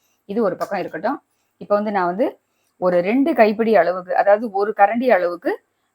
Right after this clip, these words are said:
அ, உளுத்தம்பருப்பு, ஒரு கரண்டி அளவுக்கு துவரம்பருப்பு, ஒரு கரண்டி அளவுக்கு, அ, கடலைப்பருப்பு, மூணுமே வந்து ஐம்பது, ஐம்பது கிராம்னு வச்சுக்கோங்களேன். மூணு பருப்புமே வந்து கடலைப்பருப்பு,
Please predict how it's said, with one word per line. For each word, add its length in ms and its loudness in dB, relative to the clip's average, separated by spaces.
அ, 80 2
உளுத்தம்பருப்பு, 640 0
ஒரு 180 -4
கரண்டி 340 0
அளவுக்கு 360 -2
துவரம்பருப்பு, 600 0
ஒரு 180 -4
கரண்டி 340 0
அளவுக்கு, 380 -4
அ, 140 2
கடலைப்பருப்பு, 680 4
மூணுமே 420 2
வந்து 260 2
ஐம்பது, 340 4
ஐம்பது 240 -4
கிராம்னு 260 0
வச்சுக்கோங்களேன். 480 -4
மூணு 280 2
பருப்புமே 500 2
வந்து 260 0
கடலைப்பருப்பு, 640 2